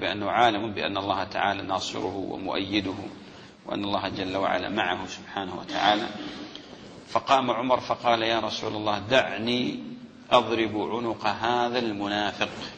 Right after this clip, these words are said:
فقال النبي صلى الله عليه وسلم: "لقد صدق"، يعني حاطب، "لقد صدق." ثم التفت إلى عمر فقال:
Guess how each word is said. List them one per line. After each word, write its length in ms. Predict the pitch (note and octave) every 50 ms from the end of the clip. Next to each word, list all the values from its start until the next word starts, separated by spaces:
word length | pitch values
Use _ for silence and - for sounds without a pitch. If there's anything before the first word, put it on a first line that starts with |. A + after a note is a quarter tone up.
| - - - - - - - - - - - - - - - - -
فقال 340 | - - - C3 C#3 C3+ B2
النبي 380 | A#2+ A2+ A2+ G#2+ G#2+ A2 G#2+ -
صلى 240 | - - G2+ G2
الله 380 | F#2+ F#2+ G2+ G2+ G2+ F#2 G2+ F2
عليه 240 | E2+ F#2 F#2+ F#2+ F2
وسلم: 680 | F2+ F#2 - - - G#2+ G#2+ G2+ G2+ G2 G2+ G#2 A2+ - - - - - - - - - - - - - - -
"لقد 580 | G2 G#2 G#2+ A2 - - - A2+ A#2 - - - - - -
صدق"، 420 | - - - - A2 G#2 G2 F2+ - - - -
يعني 320 | - - F#2 G2 F#2 - - - - -
حاطب، 420 | - - A2+ G2+ F2 - - - - - - - - - - - - - - -
"لقد 460 | G2 G#2+ G#2 - A2+ A2+ - - -
صدق." 540 | - - - A2+ G2+ F2+ - - - - - - - - - - - - - - - -
ثم 280 | A#2 A#2 A2+ A2 G#2+ G#2+
التفت 520 | G2+ F#2 - - B2+ A2 A2+ G#2+ - -
إلى 220 | A2 - - G2 F#2+
عمر 260 | G2 G#2 A2 G#2+ -
فقال: 720 | - - G#2 F#2+ - - G#2 G#2+ A#2 B2+ C#3 D#3 -